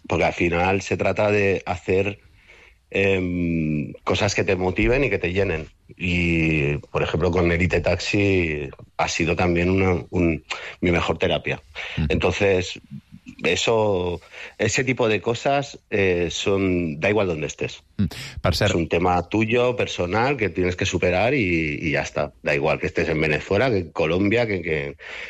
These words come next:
Speaker 1: que en Estados Unidos, que en España, da igual.
Speaker 2: Mm.
Speaker 1: Eso es un tema interior.
Speaker 2: Mm. Escolta'm, em, deixes el taxi,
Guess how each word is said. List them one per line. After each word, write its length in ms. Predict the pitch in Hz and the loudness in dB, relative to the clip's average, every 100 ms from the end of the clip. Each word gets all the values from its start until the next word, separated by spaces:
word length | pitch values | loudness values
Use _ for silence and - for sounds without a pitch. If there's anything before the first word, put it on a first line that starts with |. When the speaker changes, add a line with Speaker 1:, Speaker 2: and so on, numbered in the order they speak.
| - | -6
Speaker 1:
que 80 | - | -2
en 60 | |
Estados 400 | 82 - 92 90 | -2 0 0 2
Unidos, 300 | 90 92 95 | 0 0 0
que 80 | - | 0
en 60 | 92 | -4
España, 420 | - - - 90 | -4 -2 0 0
da 100 | 80 | 0
igual. 320 | 78 67 69 - - - | 0 -2 -4 -8 -10 -4
Speaker 2:
Mm. 120 | 90 76 | -4 -4
Speaker 1:
Eso 120 | - | -4
es 60 | - | 0
un 120 | 82 | 0
tema 460 | 78 85 80 71 69 67 - | 0 2 2 0 -2 -6 -6
interior. 480 | 82 76 78 78 - - _ | -4 -2 -2 -2 -6 -20 _
Speaker 2:
Mm. 120 | 90 80 - - 104 85 | -4 -4 -10 -10 -6 -2
Escolta'm, 360 | - 123 117 92 - | 0 0 0 -2 0
em, 600 | 95 85 78 71 67 64 - - - - _ - - | 2 4 4 2 0 -4 -8 -14 -18 -20 _ -10 -2
deixes 420 | 87 95 123 107 | 0 2 2 2
el 200 | 104 90 | 2 2
taxi, 500 | 113 113 - 127 170 | 0 -2 -2 -2 -2